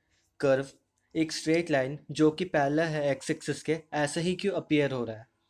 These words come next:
इसका जवाब इसके स्लोप में है। एक लाइन की इक्वेशन पता है वो क्या होता है, y equals to mx plus c। यहाँ पे जो m है वो simply स्लोप को डिनोट कर रहा है and जो c है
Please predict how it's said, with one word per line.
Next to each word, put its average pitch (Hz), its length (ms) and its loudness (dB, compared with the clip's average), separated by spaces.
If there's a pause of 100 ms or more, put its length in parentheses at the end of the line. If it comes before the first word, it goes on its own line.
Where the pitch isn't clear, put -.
(440)
इसका 180 280 0
जवाब 151 380 4 (200)
इसके 175 240 -2
स्लोप 143 400 0
में 120 120 -4
है। 113 140 -8 (580)
एक - 140 -8 (140)
लाइन 143 260 2
की 156 120 0
इक्वेशन 151 360 0
पता 151 240 0
है 160 140 -2 (160)
वो 143 100 -2
क्या 156 160 2
होता 147 260 0
है, 180 100 -8 (280)
y 135 320 4
equals 135 500 -2
to 160 100 -2 (440)
mx 147 420 -2
plus 147 240 0
c। 123 120 -4 (580)
यहाँ 139 160 0
पे 156 120 -2
जो 185 200 -2
m 175 200 0
है 107 160 -10 (360)
वो 151 220 4
simply 156 400 0
स्लोप 143 400 2
को 156 120 4
डिनोट 151 380 4
कर 156 120 2
रहा 165 120 0
है 190 80 -6 (280)
and 147 200 2
जो 170 140 2 (240)
c 185 220 2
है 131 260 4